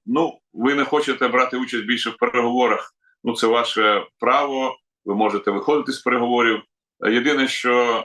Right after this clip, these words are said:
на що ми будемо, на чому ми на-, будемо наполягати, це те, що, е, ми будемо купувати у вас, е, вашу зброю, або ж ви будете давати дозвіл,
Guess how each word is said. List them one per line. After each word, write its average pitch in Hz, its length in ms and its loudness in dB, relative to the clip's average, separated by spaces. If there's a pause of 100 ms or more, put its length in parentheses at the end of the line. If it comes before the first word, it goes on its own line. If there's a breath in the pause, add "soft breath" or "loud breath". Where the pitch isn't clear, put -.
на 117 180 -4
що 120 220 0
ми 117 140 2
будемо, 113 460 2
на 110 120 0
чому 110 460 -2
ми 104 320 -2
на-, 107 260 -6
будемо 107 220 0
наполягати, 113 480 0
це - 160 -8
те, 113 180 0
що, 107 340 0 (380 loud breath)
е, 95 260 4
ми 117 160 0
будемо 107 320 -2
купувати 104 540 0
у 101 60 0
вас, 107 440 -2
е, 90 80 -2
вашу 98 280 0
зброю, 113 520 0 (180)
або 117 220 -2
ж 104 80 -4
ви 101 60 -6
будете 107 260 -2
давати 98 260 2
дозвіл, 101 520 -2